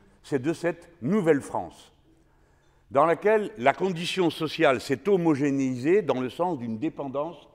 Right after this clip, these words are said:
à l'égard des réseaux collectifs sans lesquels il est impossible de vivre. D'ailleurs, vous avez tellement raison avec la classe géosociale que nous pouvons dire le peuple est une classe géosociale,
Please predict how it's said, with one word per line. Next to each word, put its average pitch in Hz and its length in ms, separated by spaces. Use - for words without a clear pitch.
à 127 80
l'égard 123 320
des 120 120
réseaux 113 280
collectifs 113 520
sans 113 160
lesquels 135 300
il 113 120
est 101 120
impossible 135 480
de 98 80
vivre. 92 240
D'ailleurs, 143 420
vous 113 120
avez 117 160
tellement 175 340
raison 135 260
avec 107 220
la 107 120
classe 110 220
géosociale 135 800
que 135 180
nous 147 160
pouvons 127 300
dire 180 220
le 147 120
peuple 143 340
est 104 120
une 107 120
classe 113 360
géosociale, 117 680